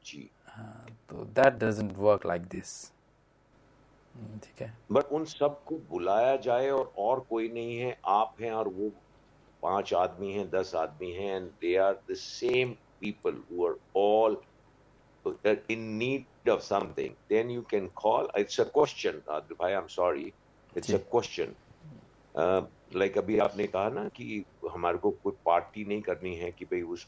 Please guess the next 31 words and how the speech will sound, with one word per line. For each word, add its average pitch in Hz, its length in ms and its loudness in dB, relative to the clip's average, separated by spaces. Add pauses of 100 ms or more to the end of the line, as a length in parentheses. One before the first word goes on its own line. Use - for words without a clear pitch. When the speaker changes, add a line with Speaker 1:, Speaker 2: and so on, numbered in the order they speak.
Speaker 1:
पार्टी 78 340 -2
में 85 140 -4
हम 85 140 -6
उन 82 180 -12
लोगों 82 200 -2
को 82 140 -10
बुलाएं 80 460 0
and 78 120 -6
then 78 120 -2
we 78 320 -10 (140)
bless 80 160 2 (140)
them 80 200 0
or 76 80 -2
we 76 160 -8 (120)
give 85 140 -6
them 82 160 -4
something, 80 500 -4
पूरा 73 180 -6
कपड़े 82 420 0
नए 76 220 -2
दें 76 220 0
या 80 80 0
जो 127 220 4
भी 104 120 -4
दें, - 260 -6 (160)
जो 76 120 0
भी 80 120 -8
उनकी 76 340 -12 (400)
नीड्स 95 340 0
हैं। 69 280 -4 (140)
Speaker 2:
हम्म, 123 400 2